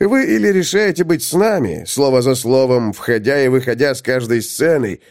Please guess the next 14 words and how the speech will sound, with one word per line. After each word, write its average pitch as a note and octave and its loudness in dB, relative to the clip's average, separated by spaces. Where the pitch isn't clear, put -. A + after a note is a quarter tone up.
дыша, B2 -2
как G#2 -6
мы, C#3 2
и G2+ 0
ходя G#2 -2
туда, A#2 -2
куда A2+ 0
ведём A2+ 0
мы, E3+ 2
или, E3+ 0
но F#3+ 0
важнее D3 0
всего, C#3+ -2
Щепоть, - -4